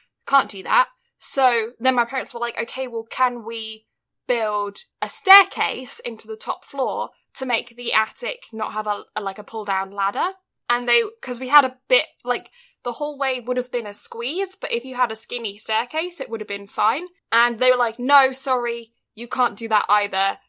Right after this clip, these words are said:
The, you can't change the beamwork of the house, and that you would have to put supports in and stuff, and that would change the integrity of the house and the, and the historical building structure. So can't do that either."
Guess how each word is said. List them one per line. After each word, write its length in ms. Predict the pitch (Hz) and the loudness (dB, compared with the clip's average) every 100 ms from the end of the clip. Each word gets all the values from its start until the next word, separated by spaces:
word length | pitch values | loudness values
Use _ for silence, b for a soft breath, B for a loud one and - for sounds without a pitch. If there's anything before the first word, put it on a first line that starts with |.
| _ | _
The, 180 | 214 - _ | -8 -8 _
you 160 | 202 220 | -12 -10
can't 260 | 233 240 202 | -4 -4 -4
change 300 | 240 220 196 | -8 -8 -8
the 120 | 214 | -8
beamwork 640 | - 247 226 208 196 196 | -6 -6 -4 -2 -2 -4
of 60 | 196 | -8
the 100 | 196 | -8
house, 580 | 196 196 180 190 - - _ _ _ _ - | 0 2 2 0 -12 -14 _ _ _ _ -4
and 160 | 208 202 | 2 6
that 180 | 196 - | 6 4
you 160 | 214 220 | -10 -10
would 100 | 208 | -4
have 180 | 214 196 | -6 -6
to 80 | |
put 200 | 196 208 | -10 -12
supports 380 | - 190 202 - | -12 -10 -10 -8
in 120 | 190 | -10
and 100 | 190 | -12
stuff, 240 | - 190 190 | -10 -10 -8
and 100 | 190 | -4
that 140 | 185 | -4
would 120 | 190 185 | -4 -10
change 340 | 220 190 185 | -10 -12 -12
the 140 | 196 | -10
integrity 600 | 185 190 208 185 190 202 170 | -10 -10 -10 -10 -12 -10 -8
of 80 | |
the 80 | 180 | -8
house 320 | 185 170 185 | -4 -4 -4
and 140 | 175 160 | -10 -14
the, 140 | 160 | -14
and 80 | 185 | -14
the 40 | 190 | -16
historical 300 | 180 180 185 | -18 -18 -16
building 260 | 196 170 | -14 -14
structure. 340 | 196 - - - | -14 -16 -16 -16
So 140 | - | -12
can't 200 | 233 277 | -4 -2
do 80 | 233 | -2
that 120 | 240 | 0
either." 260 | 233 - | 0 -2